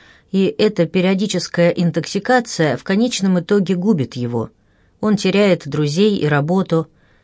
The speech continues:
здоровье разрушается, браки распадаются, дети страдают. И несмотря на эти последствия, алкоголики продолжают пить.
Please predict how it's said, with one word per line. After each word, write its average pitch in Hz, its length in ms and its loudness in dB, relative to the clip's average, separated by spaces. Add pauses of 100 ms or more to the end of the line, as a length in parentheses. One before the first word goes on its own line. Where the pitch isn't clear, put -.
(140)
здоровье 190 520 2
разрушается, 170 920 0 (400)
браки 202 380 2
распадаются, 160 920 0 (380)
дети 214 260 2
страдают. 127 720 -2 (800)
И 185 60 2
несмотря 208 520 2
на 208 140 2
эти 196 140 -4
последствия, 175 840 0
алкоголики 196 680 2
продолжают 165 680 0
пить. - 360 -8